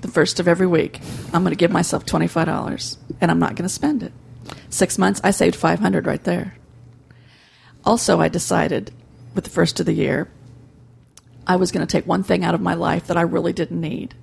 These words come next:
Something small. Could be a cup of coffee, whatever. For me, it was a magazine I buy every week, four bucks.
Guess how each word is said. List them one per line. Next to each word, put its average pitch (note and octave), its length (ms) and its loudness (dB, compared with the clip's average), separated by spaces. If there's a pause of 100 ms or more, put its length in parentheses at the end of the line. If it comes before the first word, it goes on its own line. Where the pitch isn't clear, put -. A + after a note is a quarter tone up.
(140)
Something F4 300 0
small. F3 560 0 (500)
Could G3+ 160 2
be G#3 320 2 (800)
a F#3+ 40 -4
cup - 200 0
of F#3 60 -2
coffee, G3+ 460 0
whatever. G#3 500 0 (240)
For F#3+ 100 2
me, A3 140 4
it A3 80 2
was F3 160 0
a F3+ 40 -2
magazine E3 440 0
I F3+ 80 -2
buy E3+ 200 -2
every F3+ 180 -2
week, - 280 -2
four D3+ 200 4
bucks. - 500 -6